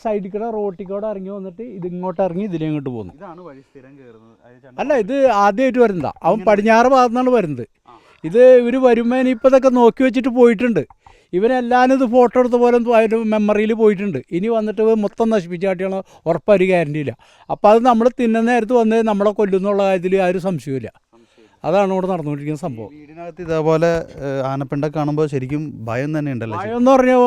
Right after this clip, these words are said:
Speaker 1: ഞങ്ങൾ എന്ത് ചെയ്യാൻ പറ്റും? ഞങ്ങൾ ഇവിടെ ഇത് വിട്ട് എങ്ങോട്ടാണ് പോകുന്നത്? ഞങ്ങൾക്ക് ഇനി പോകാനൊരു ഇടമില്ല. ഞങ്ങൾ ജനിച്ചു വളർന്ന സ്ഥലം ഇവിടെ തന്നെയാണ്. അപ്പോൾ കൃഷി ചെയ്തിട്ടാണ് ഞങ്ങൾ ജീവിക്കുന്നത്.
Speaker 2: ഇന്ന് എത്ര മണിക്കാണ് രാവിലെ വന്നത്?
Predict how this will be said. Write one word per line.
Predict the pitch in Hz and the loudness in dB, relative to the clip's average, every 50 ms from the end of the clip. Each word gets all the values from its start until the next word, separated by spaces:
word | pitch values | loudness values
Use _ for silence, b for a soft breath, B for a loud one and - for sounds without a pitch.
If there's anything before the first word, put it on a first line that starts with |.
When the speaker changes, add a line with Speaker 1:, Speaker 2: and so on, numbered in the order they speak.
| 240 240 233 | 2 2 0
Speaker 1:
ഞങ്ങൾ | 226 226 214 214 233 240 | 0 0 2 4 4 4
എന്ത് | 240 214 208 247 | 4 4 2 4
ചെയ്യാൻ | 240 240 233 233 | 4 6 6 6
പറ്റും? | 226 226 208 208 | 4 2 2 2
ഞങ്ങൾ | 220 208 208 214 | 0 2 2 4
ഇവിടെ | 214 214 214 214 | 4 4 6 6
ഇത് | 220 196 196 196 | 6 4 4 2
വിട്ട് | 226 226 214 - 233 | 0 0 2 2 2
എങ്ങോട്ടാണ് | 220 214 208 208 196 220 220 202 | 2 4 2 2 2 2 2 4
പോകുന്നത്? | 208 202 202 196 190 190 190 190 180 - - | 4 4 4 4 2 0 0 -2 -2 -4 -6
ഞങ്ങൾക്ക് | 175 170 175 175 | -6 -6 -4 -2
ഇനി | 208 208 214 208 | -2 0 0 2
പോകാനൊരു | 208 202 196 196 196 202 208 208 208 | 2 4 4 4 2 2 2 2 2
ഇടമില്ല. | 202 180 170 185 202 208 170 131 113 - _ _ _ _ _ _ _ _ _ _ - | 2 2 2 0 -2 -2 -4 -6 -8 -8 _ _ _ _ _ _ _ _ _ _ -4
ഞങ്ങൾ | 165 175 196 208 | -2 0 0 0
ജനിച്ചു | 214 196 202 190 190 165 - | 2 2 2 2 0 0 2
വളർന്ന | 214 214 208 196 185 196 202 | 2 4 4 2 0 -2 -2
സ്ഥലം | 180 220 202 185 196 | -2 -2 0 0 0
ഇവിടെ | 190 180 180 | 0 0 0
തന്നെയാണ്. | 175 180 175 170 165 139 113 101 _ _ _ _ _ _ _ _ _ _ _ _ _ - | 0 0 -2 -2 -2 -4 -6 -8 _ _ _ _ _ _ _ _ _ _ _ _ _ -6
അപ്പോൾ | 139 185 | -4 -4
കൃഷി | 190 - 226 208 - - 226 233 | -4 -2 -4 -4 -2 -2 -2 0
ചെയ്തിട്ടാണ് | 226 240 233 226 220 - 226 233 233 | 2 2 2 2 0 0 0 0 2
ഞങ്ങൾ | 220 220 208 214 214 | 0 0 0 -2 -2
ജീവിക്കുന്നത്. | 208 220 208 190 165 - 165 151 143 120 120 123 _ _ _ _ _ _ _ _ _ _ _ _ _ _ _ _ _ _ _ | 0 0 0 0 -2 -2 -4 -4 -4 -4 -6 -10 _ _ _ _ _ _ _ _ _ _ _ _ _ _ _ _ _ _ _
Speaker 2:
ഇന്ന് | 160 185 | -12 -10
എത്ര | 180 - 170 175 | -6 -2 0 0
മണിക്കാണ് | 180 180 170 165 185 | 2 2 2 4 4
രാവിലെ | 175 165 151 151 147 143 | 6 6 6 4 2 0
വന്നത്? | 139 139 131 131 | 0 -2 -4 -8